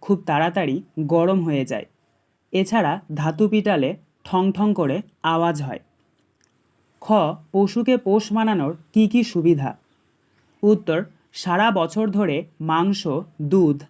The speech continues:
আর চামড়া পাওয়া যাবে। পায়রাকে খবর দেওয়া নেওয়ার কাজে ব্যবহৃত করত। তবে কুকুরকে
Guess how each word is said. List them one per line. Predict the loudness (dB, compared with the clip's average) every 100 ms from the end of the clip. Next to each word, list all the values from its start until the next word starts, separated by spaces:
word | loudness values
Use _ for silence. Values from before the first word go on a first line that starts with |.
| -6
আর | -4
চামড়া | -4 -2 -2 0 -2
পাওয়া | 0 0 0
যাবে। | -2 -6 -10 _ _ _ _ _ _ -2
পায়রাকে | 0 2 0 0 -2 -4 -8
খবর | -8 -4 -2 -2
দেওয়া | 0 0 0
নেওয়ার | 0 0 0
কাজে | -2 -2 -4 -6 -10
ব্যবহৃত | -4 -2 0 0 0
করত। | -2 -2 -6 -10 -18 _ _ _ _ _ _
তবে | 0 2 2
কুকুরকে | 0 0 2 2 0